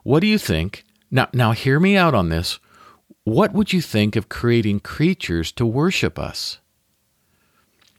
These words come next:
The Son nods his head thoughtfully and then says, "I like it. Being worshipped could really fill the void I've been experiencing for untold ages." So, in scenario one,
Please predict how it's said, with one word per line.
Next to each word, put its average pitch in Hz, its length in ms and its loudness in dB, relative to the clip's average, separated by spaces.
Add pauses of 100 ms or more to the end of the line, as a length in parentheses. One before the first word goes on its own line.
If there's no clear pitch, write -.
(380)
The 92 100 0
Son 135 420 2
nods 113 340 2
his 98 200 -2
head 98 240 -2
thoughtfully 85 560 -2
and 82 140 -4
then 87 120 -4
says, 80 380 -4 (520)
"I 123 220 0
like 92 420 0
it. 78 260 -10 (520)
Being 127 340 2
worshipped 104 640 -2
could 85 360 -4
really 175 320 2
fill 117 260 0
the 90 140 0
void 98 420 0
I've 92 140 0
been 90 160 -2
experiencing 92 760 -2
for - 280 -12
untold 110 600 0
ages." - 640 -4 (1700)
So, 110 500 0 (480)
in 104 100 2
scenario 120 560 0
one, 98 580 -2